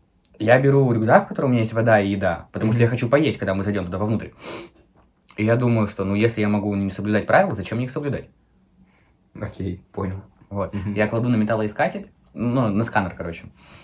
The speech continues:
Speaker 1: А, он проезжает, и мне говорят, типа, «Воду надо было вообще-то убрать».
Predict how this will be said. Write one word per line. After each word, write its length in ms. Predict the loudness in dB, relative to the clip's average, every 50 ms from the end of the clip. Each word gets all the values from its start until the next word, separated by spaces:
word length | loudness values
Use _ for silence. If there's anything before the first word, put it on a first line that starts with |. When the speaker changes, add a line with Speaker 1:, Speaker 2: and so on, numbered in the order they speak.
| -20 -20 -20 -20 -20 -20 -14 _
Speaker 1:
А, 680 | -6 -4 -2 -2 -2 -2 -4 -4 -4 -6 -6 -6 -8 -12 -10 -6
он 120 | -6 -4
проезжает, 480 | -2 -2 -2 2 4 6 6 6 4 0 -6 -18 _ _ _ _ _ -20 _ _ _ _ _ _ _ _ _ _ _ _ _ -18 -18 -10 -6
и 40 | -4
мне 140 | -2 -2 0
говорят, 280 | 0 2 0 0 0
типа, 280 | -4 -6 -4 -4 -4 -4
«Воду 340 | -4 4 6 8 8 8 8
надо 160 | 4 4 4
было 160 | 4 4 4
вообще-то 300 | 4 4 2 0 0 0
убрать». 340 | 2 4 4 4 2 2